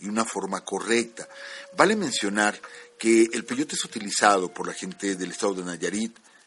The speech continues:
este, por los huicholes, eh, y que es permitido dentro del régimen de usos y costumbres, es permitido el uso y el consumo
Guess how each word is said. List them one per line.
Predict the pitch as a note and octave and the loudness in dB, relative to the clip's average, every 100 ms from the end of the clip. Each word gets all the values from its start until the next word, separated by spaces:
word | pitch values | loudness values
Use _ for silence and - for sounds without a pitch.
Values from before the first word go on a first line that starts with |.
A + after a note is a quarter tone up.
| _ F2+ | _ -6
este, | G2 F#2+ - - G2+ G2 | -2 -2 -4 -4 -2 -2
por | F#2 F#2+ | -2 -6
los | F2+ D#2+ | -6 -8
huicholes, | F#2 - D3 C#3 F#2+ F#2 - - - - - - - | -10 2 6 6 4 -2 -6 -12 -20 -20 -20 -20 -8
eh, | F#2+ G#2 G#2 G#2 G#2 G#2+ | 0 4 4 4 2 -2
y | A2+ | -8
que | - D#3 | -4 -4
es | |
permitido | - F3+ A#2 - C#3+ G#2 F2+ | 0 0 -2 -4 -2 0 0
dentro | F#2+ F2+ F#2 G2 | -2 -4 -4 -2
del | F#2+ F#2 | -2 -4
régimen | A2+ C3+ A#2 | -6 -4 -6
de | G2 | -2
usos | F#2+ G2+ A2+ | -2 -4 -6
y | G2+ | -8
costumbres, | G#2 - C3 A2 F2+ - - - | -10 -6 -2 -2 -4 -8 -14 -14
es | - A2+ | -10 -2
permitido | F3+ D3+ - A2+ A#2 C3 C3 | 0 0 -4 -4 4 4 4
el | G2+ G2+ | -4 -2
uso | A#2 G#2+ - A2 _ | 0 0 0 -2 _
y | F#2 F#2+ | -6 -6
el | - | -4
consumo | G2 F2+ C3+ E3 A2+ G2 | -4 -2 -2 -2 -4 -6